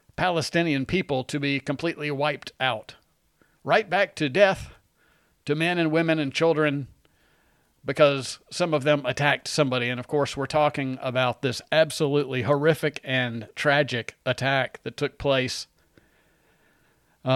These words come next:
on Saturday, uh, in Israel by, uh, Hamas. Now, I'm, I'm recording this show on Sunday.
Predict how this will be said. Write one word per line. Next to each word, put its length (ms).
on 200
Saturday, 760
uh, 160
in 180
Israel 520
by, 300
uh, 480
Hamas. 580
Now, 240
I'm, 320
I'm 160
recording 460
this 120
show 680
on 240
Sunday. 600